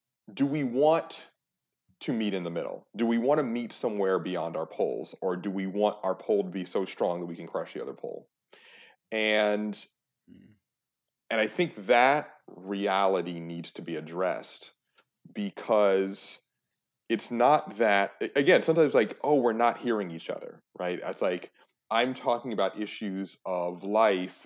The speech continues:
Speaker 1: and you don't, you" It's like, if I can just recalibrate my pro-life message, you'll hear me. Um, maybe. It might even go softer on your ears, but you may not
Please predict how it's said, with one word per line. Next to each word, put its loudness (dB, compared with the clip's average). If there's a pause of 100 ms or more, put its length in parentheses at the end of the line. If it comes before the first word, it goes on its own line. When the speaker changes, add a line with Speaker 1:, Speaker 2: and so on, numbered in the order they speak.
(120)
Speaker 1:
and -10
you -4
don't, -2 (160)
you" -10 (320)
It's -4
like, 2
if -2
I 4
can -2
just -4 (480)
recalibrate 0
my -4
pro-life -2
message, -8
you'll -8
hear -12
me. -20 (640)
Um, 4
maybe. -4 (920)
It -2
might 4
even 0
go 2
softer -2
on -4
your -4
ears, 0 (460)
but 4
you -2
may 0
not 2